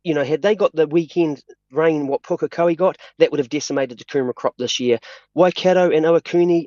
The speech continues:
they're okay. So is Horowhenua, which welcomed the thirty mil of rain they got on Saturday. But the Manawa too, they got a little tickle up last night, nothing major reported.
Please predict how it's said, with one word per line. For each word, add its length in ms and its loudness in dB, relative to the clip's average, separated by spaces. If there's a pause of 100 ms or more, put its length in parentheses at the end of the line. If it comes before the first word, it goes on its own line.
they're 300 2
okay. 500 -2
So 240 -4
is 120 -8
Horowhenua, 640 -2 (200)
which 200 -8
welcomed 340 0
the 60 -14
thirty 380 -2
mil 200 2
of 120 -4
rain 260 -2 (240)
they 140 0
got 200 2
on 120 -2
Saturday. 500 -2 (420)
But 100 -2
the 60 -2
Manawa 280 4
too, 240 0
they 140 2
got 120 0
a 20 -8
little 160 -8
tickle 280 -4
up 80 -4
last 280 -4
night, 200 2
nothing 320 -4
major 280 -2
reported. 580 -2